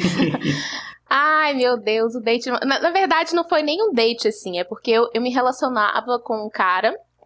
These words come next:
Speaker 2: acho que foi uma das primeiras pessoas, assim, é, do rolê não mono, digamos assim, foi, foi bem no início, quando eu tava começando a pensar sobre não monogamia,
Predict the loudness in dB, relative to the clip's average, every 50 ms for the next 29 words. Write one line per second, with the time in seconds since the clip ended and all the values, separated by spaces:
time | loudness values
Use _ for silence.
0 | _ _ _ _ _ _ -20 -20 _ _ _ -2 -2 -2 -2 -2 -2 0 0 2
1 | 2 0 0 0 0 0 0 -2 -4 -4 -4 -6 -4 -2 -2 -2 -2 -2 -2 -4
2 | -2 -2 -2 -2 -2 0 -2 -4 -6 -6 -10 -10 -10 -12 -14 -16 -18 -20 -20 -20
3 | -20 -20 -20 -20 _ _ _ -2 0 2 4 4 4 4 4 2 2 2 0 -4
4 | -6 -10 -14 _ _ _ _ _ -14 -12 -12 -12 -12 -14 -12 -8 -4 -2 -2 -2
5 | 0 -2 -2 -2 -2 -2 -4 -4 -2 -2 0 0 0 -2 -4 -8 -8 -8 -8 -8
6 | -8 -8 -10 -10 -10 -8 -6 -4 -2 -2 -2 -2 -2 -4 -6 -8 -8 -6 -6 -6
7 | -6 -8 -8 _ -4 -4 -2 -2 -2 -2 -2 0 0 2 2 2 0 -2 -4 -4
8 | -4 -2 -2 -2 -2 -2 -2 -2 -2 -2 -2 -2 0 0 0 0 0 0 0 0
9 | 0 0 -2 -2 -2 -2 0 0 0 0 0 -2 -4 -4 -4 -6 -6 -4 -4 -4
10 | -2 -2 -2 -2 -2 -4 -4 -2 0 0